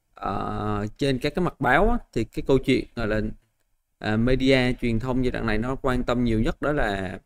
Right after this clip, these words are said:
bão, đúng không? Các cái vấn đề liên quan đến bão, vỡ đê nè, thì nó ảnh hưởng đến câu chuyện là lương thực, rồi, à, à,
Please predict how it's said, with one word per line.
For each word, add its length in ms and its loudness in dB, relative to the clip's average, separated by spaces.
bão, 360 -8
đúng 140 -2
không? 120 -12
Các 160 -8
cái 80 -8
vấn 140 -4
đề 140 2
liên 180 -2
quan 80 -2
đến 180 -2
bão, 360 -6
vỡ 120 0
đê 380 6
nè, 120 -2
thì 360 -4
nó 120 -4
ảnh 120 -8
hưởng 180 -2
đến 160 -6
câu 160 0
chuyện 260 -4
là 160 -2
lương 260 0
thực, 200 -6
rồi, 340 0
à, 160 -4
à, 240 -8